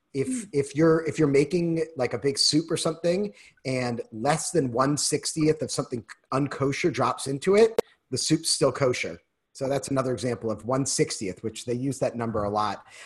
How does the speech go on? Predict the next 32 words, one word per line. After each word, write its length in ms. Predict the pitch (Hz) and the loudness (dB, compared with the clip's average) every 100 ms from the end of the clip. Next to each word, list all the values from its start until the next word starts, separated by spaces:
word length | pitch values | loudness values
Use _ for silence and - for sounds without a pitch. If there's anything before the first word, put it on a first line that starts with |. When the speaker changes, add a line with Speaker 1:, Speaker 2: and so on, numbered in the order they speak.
| - | -6
Speaker 1:
I 60 | 139 | -2
think 220 | 247 294 | 0 0
it's 120 | - | -2
because, 680 | - 180 - 156 151 147 - - | -6 -6 0 4 6 4 0 -2
uh, 180 | 123 117 | -2 -2
the 100 | 107 | 0
Babylonians 840 | 147 151 147 139 139 110 101 90 | 2 4 4 4 2 0 -6 -8
and 100 | 117 | -6
the 40 | 107 | -4
Sumerians 520 | - 127 123 123 104 | -2 -2 0 -2 -4
were 60 | 107 | -8
the 60 | 101 | -10
first 320 | - 117 - | -4 -4 -4
to 40 | |
kind 220 | 117 120 107 | -8 -6 -6
of 80 | 101 | -8
play 200 | - 113 | -6 -4
with 140 | 113 | -4
that, 240 | - 104 - - - _ _ _ - | -4 -4 -6 -14 -20 _ _ _ -8
the 100 | 113 | -8
sixty, 880 | - - 147 - - 139 131 127 113 | -4 0 0 0 -2 0 2 2 0
and 340 | 101 98 98 98 | -2 -6 -8 -12
I 20 | |
think 160 | 113 117 | -12 -12
it 120 | 107 | -10
has 200 | 113 107 | -8 -8
to 60 | - | -8
do 140 | 113 | -8
with 140 | 107 104 | -6 -6
maybe 200 | 104 87 | -8 -10
twelve 580 | - 180 151 131 110 87 | -4 2 4 4 2 -2
and 100 | 85 | -10